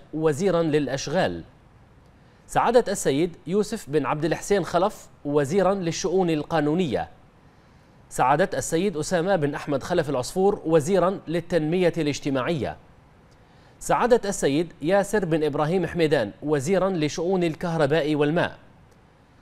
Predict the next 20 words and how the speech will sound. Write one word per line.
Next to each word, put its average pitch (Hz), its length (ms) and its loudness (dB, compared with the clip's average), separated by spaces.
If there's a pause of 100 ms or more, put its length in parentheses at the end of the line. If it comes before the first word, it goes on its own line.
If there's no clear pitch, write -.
(200)
سعادة 147 520 2
الدكتورة 151 480 0
جليلة 170 380 0
بنت 160 240 -2
السيد 160 340 0
جواد 143 280 2
حسن 190 440 -4 (460)
وزيرا 147 460 2
للصحة، 143 560 -4 (1120)
سعادة 220 500 2
السيد 165 420 0
نواف 160 400 2
بن 156 140 0
محمد 147 360 -2
المعاودة 151 520 0 (400)
وزيرا 151 420 0
للعدل 170 460 0
والشؤون 185 440 0
الإسلامية 175 680 0
والأوقاف، 139 840 -2